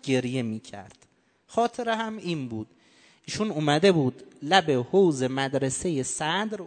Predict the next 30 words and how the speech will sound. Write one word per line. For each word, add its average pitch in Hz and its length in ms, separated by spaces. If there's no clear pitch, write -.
حجرش 139 440
اونجا 120 320
بود، 104 260
آخوند 156 420
کاشی، 113 640
خیلی 220 340
کرامات 143 640
عجیب 117 400
در 113 140
موردش 113 460
می‌گن. 104 320
وقتی 175 120
ایشون 220 260
وقتی 226 480
می‌خواست 160 360
نماز 147 540
بخونه، 185 760
مثلاً 202 200
نیم 226 420
ساعت 202 400
قبل 170 340
از 156 240
نماز 185 880
آداب 190 1000
وضو 208 340
رو 262 120
به 208 120
جا 170 200
می 131 200
آورد 101 480